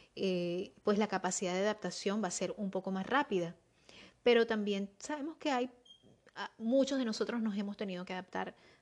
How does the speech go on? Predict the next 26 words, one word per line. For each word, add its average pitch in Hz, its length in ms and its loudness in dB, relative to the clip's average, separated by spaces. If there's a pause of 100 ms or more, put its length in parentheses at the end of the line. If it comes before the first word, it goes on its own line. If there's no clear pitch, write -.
(140)
a 220 120 2
clima 180 360 0
distinto, 165 720 -6 (800)
a 220 160 2
culturas 190 400 2
distintas, 165 760 -8 (1200)
a, 202 480 4
mm, 185 480 -4 (920)
a, 196 140 4
a, 190 80 -2 (580)
a - 100 4
tantas 277 380 4
cosas, 190 560 -2 (380)
sobre 208 320 2
todo 202 180 2
el 240 100 4
idioma, 180 640 2
creo 170 220 -2
que 185 100 -4
es 190 60 -2
una 190 200 -2
de 185 60 -2
las 180 120 -4
cosas 170 320 -8
que 185 120 -6
más, 175 340 -6